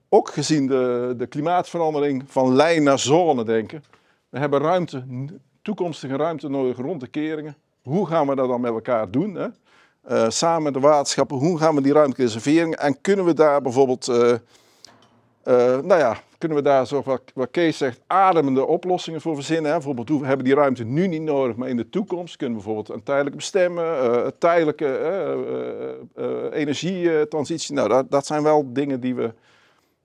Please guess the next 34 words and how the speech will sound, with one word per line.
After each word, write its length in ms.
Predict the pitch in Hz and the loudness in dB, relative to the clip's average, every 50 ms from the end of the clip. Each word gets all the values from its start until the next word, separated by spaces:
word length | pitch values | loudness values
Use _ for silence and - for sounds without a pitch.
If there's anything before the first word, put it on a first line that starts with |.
| _ _ _ _ - | _ _ _ _ -8
rond 300 | - 117 139 131 104 104 | -4 -4 -4 -4 -2 -2
dit 180 | 143 160 160 | -4 -4 -2
thema 480 | - 156 143 143 135 127 127 120 113 - _ | 0 0 2 2 2 0 -2 -4 -6 -10 _
vanuit 380 | _ - - 117 123 123 117 | _ -8 -2 0 2 2 2
de 60 | - - | 0 -4
primaire 400 | - 117 113 123 131 131 120 113 | -6 -2 0 2 2 2 2 0
keringen 440 | - 127 113 110 107 107 107 98 | 0 0 0 0 0 0 -2 -4
vooral 220 | 87 104 104 104 101 | -2 0 0 0 0
mee 80 | 98 | 0
bezig 240 | 92 107 110 120 127 | 2 2 2 2 0
zijn. 320 | - - 127 104 123 127 _ _ _ _ _ _ _ _ _ _ _ _ _ _ _ _ - | -2 -6 -6 -6 -8 -10 _ _ _ _ _ _ _ _ _ _ _ _ _ _ _ _ -10
Een 140 | - 131 | -6 0
ander 280 | 151 170 190 220 214 180 | 4 4 4 6 4 4
belangrijk 520 | 156 156 156 156 151 147 139 131 127 - | 4 4 2 4 4 4 4 2 2 0
onderdeel 400 | - 147 151 139 123 127 127 123 | 0 0 2 2 4 4 4 4
is 100 | 123 - | 2 0
die 120 | - 131 - | -4 -2 2
overstromingsinformatie. 1700 | 143 139 123 110 - - - 175 190 208 202 202 196 - - 208 185 156 180 190 - - 165 170 170 170 175 170 - - 175 170 160 - _ _ _ _ _ _ _ _ _ _ _ _ _ _ _ | 2 2 2 2 0 2 4 4 4 4 2 0 0 2 2 2 4 2 2 0 -2 0 0 2 4 4 2 0 -2 -6 -6 -6 -8 -10 _ _ _ _ _ _ _ _ _ _ _ _ _ _ _
Wat 160 | - 135 139 | 0 0 2
ik 60 | - | 4
al 120 | - 143 131 | 4 2 4
zei, 300 | - 151 151 139 127 123 | 4 4 4 4 4 4
daar 160 | 131 143 143 | 4 4 6
hebben 160 | 151 147 131 | 6 6 6
wij 100 | 131 120 | 4 4
dus 160 | 117 120 113 | 4 2 0
een 260 | 110 110 101 104 135 - _ - | 0 -4 -8 -8 -12 -8 _ 4
E 180 | 135 127 123 - | 4 4 4 4
U-verplichting. 800 | - 175 269 262 180 160 - 160 156 - - 147 135 131 127 127 - | 2 2 2 0 -2 -4 -2 -2 -4 -4 -4 -4 -4 -4 -4 -6 -6
Wij 200 | 131 120 127 123 | -4 -2 -2 -2
zijn 320 | - 127 113 113 117 113 | -2 -2 -2 -4 -4 -6
verantwoordelijk 540 | - - 113 113 107 - 123 123 120 - - - | -8 -8 -8 -8 -6 -6 -6 -6 -6 -8 -10 -12
als 100 | 135 - | -10 -6
provincie. 500 | - 196 208 175 - - 175 151 - | -6 -6 -6 -6 -8 -8 -8 -10 -10